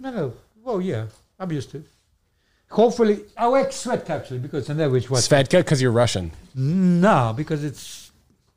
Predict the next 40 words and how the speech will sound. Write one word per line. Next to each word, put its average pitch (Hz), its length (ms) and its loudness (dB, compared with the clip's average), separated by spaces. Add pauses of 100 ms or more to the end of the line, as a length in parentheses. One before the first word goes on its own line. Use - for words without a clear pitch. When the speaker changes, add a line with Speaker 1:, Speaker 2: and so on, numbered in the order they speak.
Speaker 1:
better 160 240 2
when 143 180 -2 (140)
Speaker 2:
Bro, 233 320 6
Speaker 1:
Smirnoff. 160 440 2
Speaker 2:
you 180 220 2
can't. 220 600 0
Can 190 180 2
you 226 140 2
not 190 280 2
buy 190 300 4
Russian 139 340 4
vodka 135 400 2
in 113 240 4
the 110 60 2
United 113 340 2
States, 220 300 0
Speaker 1:
Oh, 220 60 2
Speaker 2:
right? 139 120 4
Speaker 1:
first 226 180 4
of 208 60 6
all, 196 100 6
it's 160 100 -2
not 185 120 0
even 151 160 -2
Russian 170 300 -4
no 120 120 -6
more. 107 160 -8 (180)
Speaker 2:
Oh. 78 180 -12 (1800)
Speaker 1:
Ru-, 208 220 0
what 180 160 2
I 202 60 6
mean 196 200 2
is, - 280 -4 (340)
from 156 180 -2
Russia, 196 300 0
it 165 40 -2
used 147 120 -6
to 151 60 -14
taste 123 320 -8
better. 110 220 -6